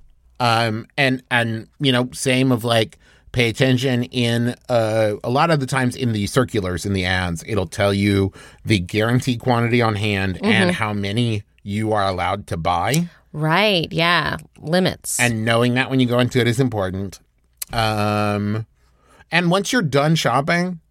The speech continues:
Speaker 1: get out,
Speaker 2: <laughs>
Speaker 1: right? That's not the time to then meander and see if that D V D you were looking for is there, right? Like,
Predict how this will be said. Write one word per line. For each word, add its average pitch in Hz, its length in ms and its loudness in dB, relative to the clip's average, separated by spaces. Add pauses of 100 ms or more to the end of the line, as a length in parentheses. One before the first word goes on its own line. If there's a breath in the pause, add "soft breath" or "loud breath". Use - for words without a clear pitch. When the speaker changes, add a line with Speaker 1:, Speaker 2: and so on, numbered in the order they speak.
(380)
Speaker 1:
get 147 220 2
out, 143 360 2
Speaker 2:
<laughs> 226 800 2
Speaker 1:
right? 131 360 2
That's 143 280 0
not 165 160 2
the 151 80 -2
time 151 260 0
to 139 60 0
then 135 260 2
meander 127 440 4
and 110 120 -4
see 131 100 2
if 110 100 0
that 113 200 0
D 113 140 -2
V 110 160 -2
D 107 80 -2
you 113 220 0
were 107 100 4
looking 101 240 -2
for 95 180 -6
is 90 140 -6
there, 90 260 -8
right? 101 380 0
Like, 92 360 -2